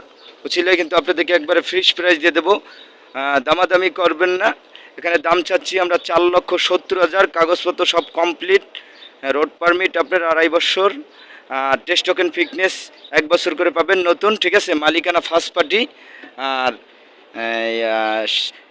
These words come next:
চার লক্ষ সত্তর হাজার টাকার দাম চেয়েছি,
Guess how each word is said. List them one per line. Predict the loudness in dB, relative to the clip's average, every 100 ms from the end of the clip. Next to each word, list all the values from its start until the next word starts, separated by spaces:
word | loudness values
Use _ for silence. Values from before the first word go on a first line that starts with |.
| _ _
চার | 0 2
লক্ষ | 2 0
সত্তর | 0 -2 0 0
হাজার | 2 2
টাকার | 0 0 0
দাম | 0 0
চেয়েছি, | 0 0 -2 -4